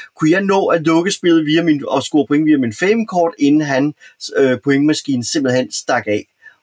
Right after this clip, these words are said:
Øhm, og da jeg så spillede anden gang her, øh, hvor jeg så var i Egypterne, der forsøgte jeg lidt at bygge en engine op til bare hele tiden at høste point ind, øhm, og det lykkedes faktisk, og så tror, men vi sluttede ret tæt på hinanden, i, i hvert fald det,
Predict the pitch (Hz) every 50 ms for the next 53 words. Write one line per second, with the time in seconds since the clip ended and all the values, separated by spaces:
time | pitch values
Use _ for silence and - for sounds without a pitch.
0 | _ - - 127 127 120 117 113 110 110 107 107 104 107 107 107 104 - 104 -
1 | _ _ - - - _ - 127 143 135 - _ _ _ - - 165 160 160 151
2 | - 160 - - 202 190 190 - - 147 156 185 202 185 170 151 139 135 147 147
3 | 151 143 143 127 82 82 120 127 127 127 123 131 127 127 127 156 147 147 135 139
4 | 127 123 123 113 - 185 185 - - 185 156 156 - - - - - - 170 165
5 | - - 170 - - - 240 240 - 233 180 156 147 160 156 - - 139 143 -
6 | - 160 151 139 143 143 131 131 147 151 - 165 147 127 127 127 - - - 160
7 | 151 - - 127 127 143 151 151 160 185 185 - - 170 151 143 139 131 139 135
8 | - - 135 - 143 139 135 131 139 - _ - - - _ - 147 143 147 143
9 | - - 135 131 123 123 120 120 117 117 117 113 113 113 110 - 147 143 - 196
10 | 175 151 175 202 208 240 180 - - 135 120 127 143 - - - - - 156 -
11 | - - 175 156 - - _ _ - - - - - _ - 156 156 156 160 160
12 | - - 190 185 214 226 208 170 165 160 - - - 196 202 _ - 185 165 151
13 | 139 127 135 147 156 131 131 135 131 123 120 117 120 135 156 156 - 175 151 -
14 | 156